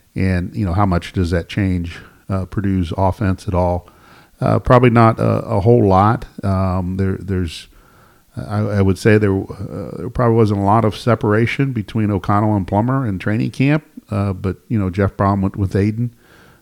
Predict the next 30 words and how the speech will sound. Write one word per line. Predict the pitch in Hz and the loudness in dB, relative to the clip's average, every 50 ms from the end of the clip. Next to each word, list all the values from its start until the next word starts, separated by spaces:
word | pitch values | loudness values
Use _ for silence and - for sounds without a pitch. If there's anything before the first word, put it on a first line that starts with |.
| _ _ | _ _
uh, | - 95 92 | -4 -4 -2
to | 90 98 95 | -2 -4 -6
start | - - 101 104 110 - - _ | -2 0 0 0 0 -2 -8 _
the, | - 101 98 98 95 95 | -2 0 0 2 0 0
uh, | 95 92 92 90 92 | 0 0 0 -2 -4
start | 92 - - 104 101 - | -4 -2 0 0 0 0
the | - 104 | 0 0
year, | 95 101 101 127 151 | 2 2 4 2 2
and, | 139 104 101 98 95 92 90 - _ _ - - - - _ _ _ | 2 0 0 -2 -2 -4 -6 -8 _ _ -20 -20 -20 -20 _ _ _
you | - 92 | -2 0
know, | 90 95 - 95 | 0 0 0 0
O'Connell | 101 95 - 110 107 110 107 98 | -2 0 2 0 2 2 2 2
has | 82 104 117 120 120 - | 2 4 4 4 2 0
played | - 120 120 123 117 | 0 2 2 2 2
well. | 110 120 135 123 | 0 0 0 0
I | 95 | -2
mean, | 82 82 85 85 | -4 -4 -6 -6
he | |
played, | 87 - 101 95 87 90 92 - _ _ - - _ _ - _ _ _ | -6 -4 -6 -6 -6 -8 -14 -20 _ _ -20 -20 _ _ -20 _ _ _
you | 101 | -6
know, | 92 95 | -2 0
he | 101 | 2
had | 107 101 | 2 0
some | - - 104 101 95 - | 0 -2 -2 -2 -2 -2
up | - 104 - | -4 -2 0
and | 107 98 | 0 2
down | 98 101 98 104 | 4 4 4 4
moments | 98 98 98 95 104 107 - - | 4 2 2 2 0 -2 -4 -6
against, | 95 90 95 92 92 - - - - | -6 -4 -4 -4 -4 -6 -10 -10 -6
uh, | 104 95 92 | -6 -6 -4